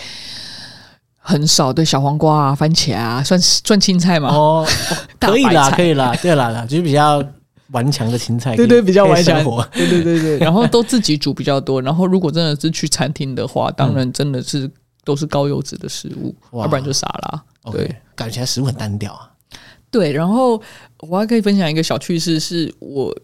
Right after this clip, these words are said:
Speaker 1: 二零一一年去的时候，那个托木斯克小城镇，那时候还没有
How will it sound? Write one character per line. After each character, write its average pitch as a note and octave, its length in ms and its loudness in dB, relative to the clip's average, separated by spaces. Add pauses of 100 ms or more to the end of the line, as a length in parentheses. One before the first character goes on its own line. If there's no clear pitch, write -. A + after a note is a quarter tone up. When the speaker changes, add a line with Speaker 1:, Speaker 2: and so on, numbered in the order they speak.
Speaker 1:
二 F#3 80 2
零 E3+ 120 0
一 F3 120 0
一 F#3 40 0
年 D3 140 -4
去 - 180 -6
的 - 120 -6
时 - 180 -10
候， D3+ 140 -6
那 D3 100 -8
个 C#3 100 -8
托 - 140 -4
木 F#3+ 60 0
斯 G3+ 100 -2
克 F#3 60 0
小 C3+ 120 -4
城 A#2 160 -6
镇， C#3+ 200 -2
那 F3+ 80 -2
时 A#2 200 -2
候 C3+ 240 -4
还 - 300 -6
没 A2+ 340 -8
有 B2 280 -6